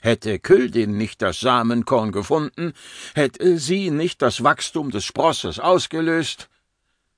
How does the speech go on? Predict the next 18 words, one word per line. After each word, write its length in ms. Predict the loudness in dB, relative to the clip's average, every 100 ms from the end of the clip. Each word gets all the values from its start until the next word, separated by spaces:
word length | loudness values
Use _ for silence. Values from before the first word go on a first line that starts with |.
| _ _ _ _ _
dann 1160 | 2 2 0 -10 _ _ _ _ _ _ -4 -2
hätte 180 | 0
jemand 300 | 0 2 2
anders 260 | 2 -2 -4
das 200 | -10 -10
getan, 400 | -8 -8 -8 -10 _ _ _ _ _ -20 -20 _
schalt 320 | 0 0 0
sich 240 | -6 -6
Dagnotor. 680 | 0 2 2 0 -2 -6 -6 -10 _ _ _ _ -20 -20 _ _ _ -8
Es 180 | -4
ist 160 | -4 0
müßig, 440 | 4 4 2 -2
jemandem 420 | 0 0 0 -2 -4
die 100 | -2
Schuld 280 | -2 -2
geben 260 | -6 -10 -8
zu 160 | -8 -8
wollen, 280 | -8 -10